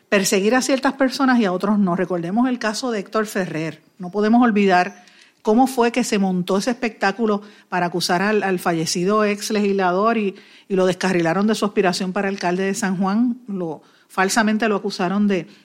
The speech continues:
de violentar a una persona, ¿verdad? De, de agredir a su pareja. Y al final terminó, después que, bueno, ustedes recordarán los últimos años, él, él era un ídolo, todo el mundo lo quería porque se descubrió la, realmente el, la, la buena persona que era y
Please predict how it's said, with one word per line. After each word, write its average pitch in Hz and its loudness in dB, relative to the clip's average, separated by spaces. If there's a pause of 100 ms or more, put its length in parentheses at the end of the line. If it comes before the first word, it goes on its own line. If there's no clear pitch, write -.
(160)
de 170 -6
violentar 165 -2
a 202 0
una 202 0
persona, 226 -2
¿verdad? 202 0
De, 175 -4 (240)
de 180 -2
agredir 175 2
a 220 0
su 208 -2
pareja. 202 0 (440)
Y 220 -2
al 180 2
final 196 -2 (240)
terminó, 190 0 (100)
después 185 -4
que, 185 -6
bueno, 226 -4
ustedes 196 -2
recordarán 220 0
los 196 -4
últimos 208 -2
años, 208 2
él, 180 0
él 196 -2
era 202 2
un 233 4
ídolo, 220 2
todo 185 0
el 196 0
mundo 226 2
lo 220 0
quería 208 -2
porque 175 -8
se 165 -6
descubrió 165 -4
la, 240 0
realmente 190 -2
el, 202 -2 (440)
la, 185 -2
la 185 0
buena 175 0
persona 269 0
que 269 0
era 285 2
y 185 -4